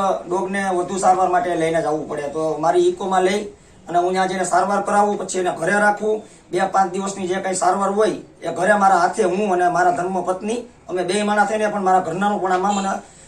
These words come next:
સેવામાં સારો સહયોગ છે, અમે બે માણા કરીએ છીએ. પછી ક્યારેક એવું બને કે એ ડોગ મૃત્યુ પામ્યું હોય કે અમારે હાથમાં હોય સેવા કરતા હોય ત્યારે મૃત્યુ પામ્યું હોય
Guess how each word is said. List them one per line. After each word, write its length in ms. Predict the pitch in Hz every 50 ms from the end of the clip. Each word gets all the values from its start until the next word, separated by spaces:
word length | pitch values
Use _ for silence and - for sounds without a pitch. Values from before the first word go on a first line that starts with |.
| - -
સેવામાં 400 | - 175 185 190 196 190 185 175
સારો 260 | - 185 185 185 185
સહયોગ 420 | - 202 226 240 240 233 208 -
છે, 140 | - - 165
અમે 260 | 165 - - 180 180
બે 240 | 160 151 190 226 240
માણા 240 | 233 220 214 208 190
કરીએ 280 | - 175 170 170 165 156
છીએ. 240 | 160 165 180 196 - - - - - - - - - - -
પછી 200 | - 202 - 226
ક્યારેક 300 | 226 233 233 240 247 233
એવું 200 | 247 247 247 240
બને 220 | 262 262 262 247 247
કે 80 | 226
એ 240 | 226 220 220 208 208
ડોગ 260 | 196 208 226 220 226 226 220 226 226 220
મૃત્યુ 420 | 208 196 214 233 233 233 233 233
પામ્યું 380 | 208 233 233 247 240 233 214 180
હોય 160 | 180 160 151 151 - - - - - - - - - - - - - -
કે 80 | 208
અમારે 320 | 208 214 208 220 220 214 202
હાથમાં 420 | 170 180 - - 196 226 226 226
હોય 120 | 233 226
સેવા 320 | - - 196 208 208 196 -
કરતા 240 | 208 208 - - 196
હોય 140 | 196 185
ત્યારે 260 | 175 170 185 202 214 214
મૃત્યુ 400 | 180 180 208 208 - 226 226 214
પામ્યું 320 | 233 233 233 233 226 202
હોય 140 | 180 156